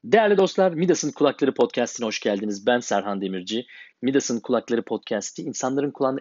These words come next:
eşek kulağına çeviren bir podcast. İddiam bu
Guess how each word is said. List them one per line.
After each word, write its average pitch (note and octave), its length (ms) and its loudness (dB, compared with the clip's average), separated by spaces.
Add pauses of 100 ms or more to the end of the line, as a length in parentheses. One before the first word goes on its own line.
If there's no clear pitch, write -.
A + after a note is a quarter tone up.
eşek - 300 -6
kulağına A2 280 -2
çeviren C#3+ 380 -2
bir B2 100 -6
podcast. - 540 -6 (240)
İddiam F#3 540 4
bu A3+ 200 0